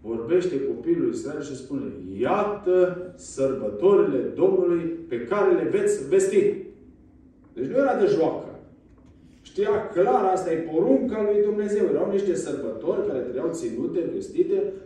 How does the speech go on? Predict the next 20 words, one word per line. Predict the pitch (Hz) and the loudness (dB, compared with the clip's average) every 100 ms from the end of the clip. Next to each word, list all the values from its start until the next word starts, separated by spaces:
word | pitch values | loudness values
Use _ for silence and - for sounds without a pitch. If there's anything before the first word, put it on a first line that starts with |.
| - 127 | -18 -6
din | 202 269 254 - - | 0 2 2 -2 -4
porunca | - - 254 247 226 220 | 2 2 4 0 -2 -2
lui | 214 | -2
Dumnezeu, | 214 208 208 254 | -2 -2 0 -2
pentru | 170 160 | -2 -4
că | 160 | -2
era | 185 | -2
porunca | 208 208 262 302 262 202 | -2 0 0 2 0 2
lui | 190 175 | 2 2
Dumnezeu. | 147 139 - - | 0 -4 -6 0
Iată | - - - | 2 4 2
sărbătorile. | 233 240 220 208 185 - - - - - - - - - - - | -2 -4 -4 -2 -2 -2 -6 -14 -20 -20 -20 -20 -20 -20 -20 -6
Ei, | 226 196 | -2 0
în | |
Noul | 254 262 247 233 | 4 4 4 -2
Testament | 208 196 196 269 277 - - - - - - - - - - - - | -2 -2 -2 0 0 0 -10 -16 -20 -20 -20 -20 -20 -20 -20 -20 -10
n-avem | 131 180 180 | -4 -2 -2
așa | 175 170 | -6 -8
ceva. | 156 135 107 - | -8 -10 -10 -8
Maria | 139 165 190 180 - - | -2 2 2 2 -2 -8